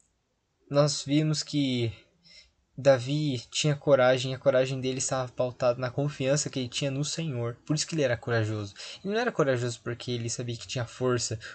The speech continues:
como todos os outros soldados confiavam na sua força física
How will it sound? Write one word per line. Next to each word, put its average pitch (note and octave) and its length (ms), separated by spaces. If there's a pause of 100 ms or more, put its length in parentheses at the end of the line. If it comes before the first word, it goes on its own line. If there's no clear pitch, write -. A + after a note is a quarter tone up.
como C#3 220
todos D#3+ 280
os D3 40
outros D3+ 280
soldados C3+ 600 (200)
confiavam B2+ 500
na B2+ 100
sua A#2+ 200
força A#2 340
física C3 600